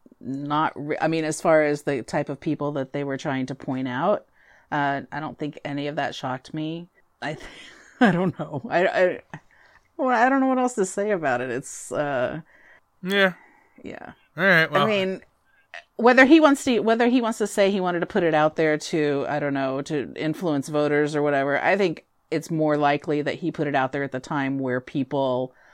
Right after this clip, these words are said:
Speaker 1: are interested in what's going on in politics because it's an election year, so, and because it's an election time, and this is the best time for him to put it out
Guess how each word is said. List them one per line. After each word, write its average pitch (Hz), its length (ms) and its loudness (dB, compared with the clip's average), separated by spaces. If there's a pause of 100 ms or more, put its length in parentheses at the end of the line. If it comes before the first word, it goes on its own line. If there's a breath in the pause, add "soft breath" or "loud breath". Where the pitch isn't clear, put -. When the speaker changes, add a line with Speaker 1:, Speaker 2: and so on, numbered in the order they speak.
(180)
Speaker 1:
are 131 300 2
interested 165 840 0
in 139 460 -4
what's 147 260 -6
going 147 260 0
on 139 140 -2
in 139 80 -2
politics 139 500 -2
because 208 380 0
it's 180 160 -6
an 143 100 2
election 135 500 0
year, 131 220 -2
so, 127 380 -2
and 156 160 -6
because 190 280 0
it's 165 180 -4
an 151 80 -2
election 127 460 -2
time, 127 300 -6
and 135 80 -4
this 151 140 -6
is 170 80 -6
the 160 80 -2
best 151 260 2
time 147 140 0
for 147 100 -2
him 147 160 -2
to - 60 -6
put 151 180 -6
it 139 120 -4
out 135 280 -2